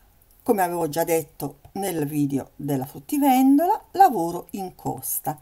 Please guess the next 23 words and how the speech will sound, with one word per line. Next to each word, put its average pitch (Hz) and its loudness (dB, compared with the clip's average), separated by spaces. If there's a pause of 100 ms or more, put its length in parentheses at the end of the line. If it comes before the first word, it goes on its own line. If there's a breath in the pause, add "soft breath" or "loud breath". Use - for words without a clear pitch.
(320 soft breath)
Faccio 156 0
quindi 143 -6 (180)
una 285 2
catenella 143 -8 (640 soft breath)
e 403 0
vado 185 4
a 185 6
lavorare 180 0
in 160 -8
costa. 135 -10
Posso - 2
lavorare 151 0
sia 277 2
in 170 -8
costa - -6 (320)
prendendo, 151 -2 (140 soft breath)
vedete, 147 -10 (160)
le 160 -14
due 151 -12
costine, 147 -10
in 185 -8
costa 151 -6
davanti, 160 0